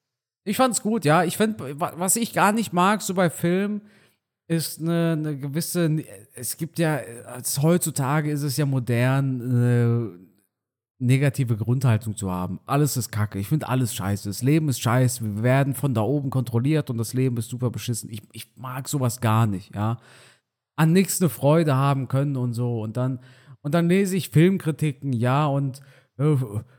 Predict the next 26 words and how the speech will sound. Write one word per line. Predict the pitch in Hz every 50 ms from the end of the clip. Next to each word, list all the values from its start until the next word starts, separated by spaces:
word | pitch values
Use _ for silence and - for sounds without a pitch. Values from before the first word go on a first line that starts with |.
| _ _ -
Roadhouse | 120 127 135 165 175 165 - 165 156 160 160 147
ist | 143 135 -
Kacke, | - - 131 147 131 - - 147 147 147 147 147 147 143 139 123 107
weil | 120 120 131 139 139 143 143 143 143 139
McGregor | 131 135 - 127 139 131 120 - 110 123 123 117 131 127
ist | 123 117 - -
kein | 120 117 98
echter | 95 110 107 - 113
Schauspieler | 110 - - 90 104 110 - - 120 110
und | 101
so. | - 104 104
Meine | 104 107 107 117 123 139 147 160 170 170
Güte, | 147 156 175 170 - 156
es | 101 139 139 -
gibt, | - 233 214 - - _ - - 120 - -
es, | 165 175 - -
es | - - 180 - -
gibt | - 262 233 - -
wirklich | 170 220 226 220 240 - -
Leute, | 180 170 170 170 - 180
die | 156 156
können | - - 180 185 185
sich | 156 143 123
da | - 147 143
nicht | 160 202 220 214
hinsetzen, | 220 214 202 170 185 185 170 - - - 170 170 165